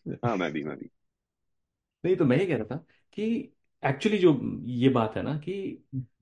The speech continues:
Speaker 2: at the end when you look at, like, a film, you realize what kind of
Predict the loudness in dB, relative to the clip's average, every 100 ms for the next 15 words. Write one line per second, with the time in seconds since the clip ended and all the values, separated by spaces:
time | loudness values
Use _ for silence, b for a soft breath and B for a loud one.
0 | _ -4 -2 0 2 4 4 2 0 0
1 | -4 -10 -20 _ _ -14 -4 2 2 2
2 | 2 2 0 -6 -2 -2 -4 -2 -2 0
3 | -4 -6 _ _ _ _ _ _ _ _
4 | _ _ -10 -6 0 2 2 0 -2 -6
5 | -8 -12 _ _ _ _ _ _ -2 2
6 | 4 4 4 0 -2 -6 -8 -12 _ -10
7 | -6 0 2 2 -2 -4 0 0 0